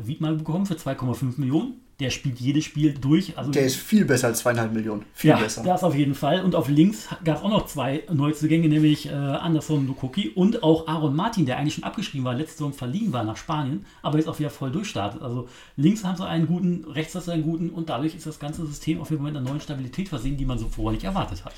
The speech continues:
Speaker 2: Für die Offensive kam ja noch Ya Sung Lee aus Kiel. Der hat mittlerweile auch Fuß gefasst. Wobei, Kiel ist eigentlich ein ganz gutes Stichwort, Christian, oder?
Speaker 1: Ja, wenn's darum geht, äh, tatsächlich, dass, äh, um Negativtrends,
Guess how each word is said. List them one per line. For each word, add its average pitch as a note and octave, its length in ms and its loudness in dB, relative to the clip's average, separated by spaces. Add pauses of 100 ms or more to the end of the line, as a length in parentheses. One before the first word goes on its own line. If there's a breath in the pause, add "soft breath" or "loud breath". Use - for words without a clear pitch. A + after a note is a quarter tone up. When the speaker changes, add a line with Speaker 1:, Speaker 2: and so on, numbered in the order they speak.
(260 loud breath)
Speaker 2:
Für F#3 300 6
die D3+ 140 2
Offensive G3+ 400 0
kam G3 200 0
ja F#3 140 2
noch D3 80 -2
Ya D#3+ 280 2
Sung E3+ 360 4
Lee C3+ 240 4 (200)
aus D#3 260 2
Kiel. D3+ 420 0 (320 soft breath)
Der E3+ 140 4
hat F#3 100 4
mittlerweile E3+ 380 4
auch D#3 180 2
Fuß G3+ 320 -4
gefasst. - 500 -4 (520 soft breath)
Wobei, E3 400 0 (520)
Kiel D3 460 0 (100)
ist D3+ 60 -6
eigentlich E3 200 2
ein - 20 2
ganz B2+ 160 2
gutes B2 180 -2
Stichwort, D3 300 -6
Christian, A2+ 320 -8
oder? E3 240 -6 (380 soft breath)
Speaker 1:
Ja, - 340 0
wenn's C3 220 -8
darum B2 220 -6
geht, B2+ 240 -6
äh, A#2+ 260 -8
tatsächlich, A2+ 680 -10
dass, A2+ 300 -10
äh, - 40 -20 (460)
um B2 160 -6
Negativtrends, C3+ 680 -2